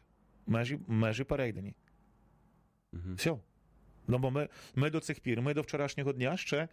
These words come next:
Speaker 1: не знали. Ну, я особисто можу сказати, що я не знав. Ми зараз ходимо на політичні межі, да?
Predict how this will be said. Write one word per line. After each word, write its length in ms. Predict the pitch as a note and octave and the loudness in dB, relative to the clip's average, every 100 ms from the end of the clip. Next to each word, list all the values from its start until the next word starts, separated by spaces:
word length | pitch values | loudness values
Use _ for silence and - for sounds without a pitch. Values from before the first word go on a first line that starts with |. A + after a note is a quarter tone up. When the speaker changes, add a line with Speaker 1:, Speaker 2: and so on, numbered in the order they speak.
| - - | -12 -4
Speaker 1:
не 100 | C#3+ | -2
знали. 240 | D3 G#2+ G#2+ | 0 -2 2
Ну, 80 | |
я 160 | C#3+ C#3 | 2 2
особисто 480 | A2+ A2+ G2+ G2 G2+ | -2 -2 -2 -2 -2
можу 180 | F#2 G2 | -2 -2
сказати, 400 | - F#2 F2 F#2 | -2 -2 -2 0
що 120 | A#2 | 2
я 80 | A#2+ | 2
не 100 | C#3 | 2
знав. 240 | B2 F#2+ | 0 0
Ми 140 | G2 | 0
зараз 240 | G#2+ A2+ G#2+ | 0 0 -2
ходимо 280 | A2+ A2 A2 | -2 0 0
на 100 | A2 | 0
політичні 480 | A#2+ A#2 A#2+ - | 0 0 -2 -2
межі, 260 | F#2+ F2 F#2+ | -2 -2 0
да? 180 | A#2 | 0